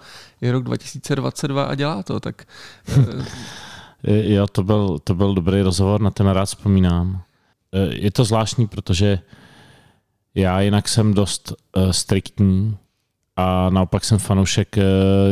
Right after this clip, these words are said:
Speaker 2: určitý stylový čistoty s, s dost striktním přístupem, ale zároveň jsem vždycky měl rád fúzi, byl jsem tomu otevřený, ale, eh, častokrát mě ty fúze děsily, nebo výsledky těch fúzí dost děsily,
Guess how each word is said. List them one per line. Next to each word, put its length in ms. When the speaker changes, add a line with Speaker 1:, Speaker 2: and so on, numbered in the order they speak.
Speaker 2:
určitý 440
stylový 340
čistoty 640
s, 140
s 140
dost 240
striktním 460
přístupem, 680
ale 160
zároveň 360
jsem 180
vždycky 320
měl 240
rád 260
fúzi, 400
byl 120
jsem 180
tomu 180
otevřený, 640
ale, 380
eh, 320
častokrát 680
mě 180
ty 140
fúze 340
děsily, 520
nebo 180
výsledky 460
těch 140
fúzí 360
dost 220
děsily, 440